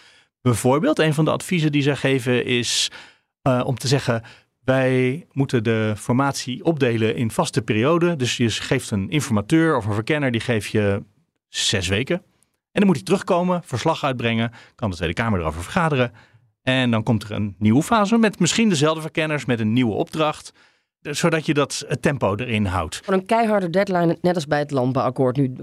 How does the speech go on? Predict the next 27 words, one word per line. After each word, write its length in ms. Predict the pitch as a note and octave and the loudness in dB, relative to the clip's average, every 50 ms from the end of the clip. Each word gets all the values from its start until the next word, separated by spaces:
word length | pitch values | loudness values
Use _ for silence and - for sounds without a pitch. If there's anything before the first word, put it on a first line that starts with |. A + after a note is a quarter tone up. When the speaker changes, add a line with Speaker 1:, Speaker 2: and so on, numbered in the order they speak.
| - - | -12 -4
Speaker 2:
komende 320 | - C3+ C3+ B2+ B2+ B2 | -2 0 2 2 0 0
week. 380 | B2 B2+ F#2 A#2+ - - - - - _ _ | -2 -2 -2 -4 -6 -10 -18 -20 -20 _ _
Speaker 1:
Ja, 140 | A#3+ C4+ C#4 | 4 4 4
eigenlijk, 300 | A#3+ G3+ A3 G#3+ G3+ G#3 | 4 2 0 0 2 4
nou 120 | A3+ A3+ | 4 6
ja, 140 | A#3 A#3 A3 F#3+ | 6 4 2 0
eigenlijk 320 | - G#3+ A#3 G#3+ G#3 - | -2 -2 0 0 0 0
ook 140 | - G#3+ - | 0 -2 -2
zoals 300 | - G3 F#3 F#3+ - - | -4 -2 -2 -4 -2 -4
de 160 | C#3+ C#3+ C#3 | -6 -6 -6
eerste 380 | - - G#3+ G#3+ - - D#3+ C#3 | -2 0 0 0 0 0 -6 -4
fase 560 | - A#3+ A#3+ G#3 C3+ C3+ B2+ - - - _ _ | -2 0 0 2 2 0 -2 -2 -6 -14 _ _
ook 300 | - D3 C3+ - - - | -2 -2 -2 -4 -12 -6
altijd 500 | - D3+ C#3+ C3 - - B2 G#2+ G#2 - | -4 -2 -2 -2 0 -2 -2 -2 -2 -4
al 220 | G#2 G#2+ G#2+ G2 | -2 0 0 0
heeft. 440 | F#2 F2+ G2+ D3 G3+ - - - - | 2 2 0 0 0 -2 -8 -6 -4
Hè. 120 | D3+ F3+ G3+ | -2 -2 0
De, 300 | E3 D3+ D3 C#3+ C3+ C#3 | 0 0 0 0 0 0
de 160 | C3+ C3+ B2+ - | 0 -2 -2 0
allereerste 560 | D3+ E3 D#3 C3+ - D3 C#3+ B2+ - - A2+ | 0 0 0 0 -2 -2 -4 -4 -4 -6 -4
verkenners, 600 | - B2+ - E3+ D#3+ C3+ A2 - - - - - - - - - _ _ _ _ _ _ | -4 -2 -2 -2 -2 -2 -2 -2 -2 -4 -4 -6 -8 -18 -20 -20 _ _ _ _ _ _
die 100 | D#3 - | -4 -2
krijgen 260 | - D3 C3 A#2+ A#2 | 0 -2 -2 0 -4
de 80 | C3 - | -2 -2
opdracht 680 | E3 D3+ B2+ A#2 A#2 A2+ A2 - - - - - _ _ _ _ | -2 -2 0 0 0 0 0 -2 -8 -14 -16 -16 _ _ _ _
op 160 | A2+ G#2+ - | -8 -4 -2
de 140 | - F#2 | -2 -2